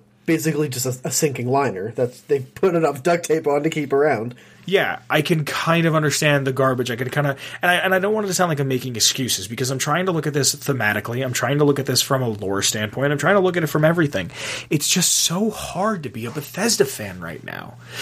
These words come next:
Speaker 2: because it was, it was for a long time I looked at it where it was like,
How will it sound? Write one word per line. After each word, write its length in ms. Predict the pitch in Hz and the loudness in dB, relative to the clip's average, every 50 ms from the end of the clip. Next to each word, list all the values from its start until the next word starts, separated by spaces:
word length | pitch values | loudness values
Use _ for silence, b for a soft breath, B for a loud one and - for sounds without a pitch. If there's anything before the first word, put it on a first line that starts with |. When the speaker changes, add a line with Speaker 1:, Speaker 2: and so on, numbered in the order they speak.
| B B B | B B B
Speaker 2:
because 260 | 196 170 196 185 170 | -2 0 0 2 0
it 60 | 202 | 2
was, 280 | 202 190 175 - - - - | 2 4 4 2 2 0 0
it 160 | 175 180 175 | -2 -2 0
was 180 | 180 170 147 139 | 0 -2 -2 -4
for 180 | - - 185 | -4 0 2
a 60 | 180 | 2
long 420 | 180 165 156 165 175 202 220 214 185 | 2 2 0 -2 0 0 0 -2 -4
time 360 | - - 190 202 202 180 165 | -4 -2 -2 -2 -2 0 -2
I 60 | 151 | -2
looked 260 | 147 151 160 156 - | -2 -2 -4 -4 -2
at 100 | 160 147 | -2 -2
it 80 | 151 147 | 0 0
where 160 | 131 117 107 | 0 0 -2
it 60 | 92 | -2
was 180 | 107 127 120 123 | -2 -4 -4 -2
like, 380 | 117 110 107 98 - - - | -4 -4 -4 -4 -8 -10 -18